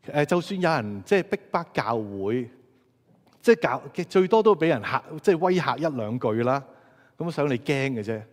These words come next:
嗱，但係讀到第七章嘅時候呢，都提到做基督徒呢，要為主做見證，甚至可能為主殉道嘅喎。誒，信耶穌唔係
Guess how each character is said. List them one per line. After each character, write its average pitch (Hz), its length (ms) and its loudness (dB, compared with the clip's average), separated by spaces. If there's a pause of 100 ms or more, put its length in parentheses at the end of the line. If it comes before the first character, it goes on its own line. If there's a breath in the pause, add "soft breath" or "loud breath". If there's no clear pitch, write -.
(680 soft breath)
嗱， 220 140 2
但 208 140 0
係 208 40 -2
讀 214 420 2
到 196 120 -2
第 170 80 -2
七 - 240 -8 (100)
章 233 300 -2
嘅 165 100 0
時 107 260 -8
候 107 260 -4
呢， 165 140 -2 (680 soft breath)
都 277 120 0
提 170 200 -2
到 202 120 2
做 180 200 -2
基 180 100 -2
督 175 60 0
徒 123 340 -4
呢， 196 160 0 (1120 soft breath)
要 226 180 0
為 170 300 0
主 151 300 -6
做 143 180 -2
見 156 260 -6
證， 156 160 -4
甚 147 220 -6
至 151 140 -6
可 139 60 -8
能 110 500 -4
為 123 180 -2
主 117 160 -6
殉 156 480 -6
道 110 120 -4
嘅 92 420 -8 (1120 soft breath)
喎。 202 120 2
誒， - 20 0
信 233 240 2
耶 143 180 4
穌 262 140 -4
唔 147 260 -2
係 131 380 0